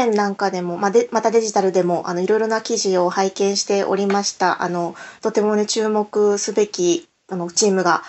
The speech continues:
たくさんあるなという気がするんですけれども、えっと、今年は三月十八日に開幕し、えっと、休養日二日を含めた十三日間の日程で開催される予定です。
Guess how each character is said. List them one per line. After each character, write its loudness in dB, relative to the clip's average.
た -4
く -6
さ 2
ん 6
あ 6
る 4
な 2
と -2
い 4
う 2
気 -4
が 2
す -2
る -2
ん -2
で -2
す -10
け -4
れ -2
ど -2
も、 0
え 2
っ -6
と、 0
今 0
年 4
は 6
三 2
月 2
十 0
八 0
日 2
に -2
開 0
幕 0
し、 0
え -10
っ -8
と、 -16
休 0
養 6
日 -2
二 0
日 2
を 2
含 -4
め 2
た -4
十 2
三 2
日 0
間 2
の 2
日 0
程 4
で 4
開 0
催 0
さ 0
れ 2
る -2
予 0
定 0
で 2
す。 0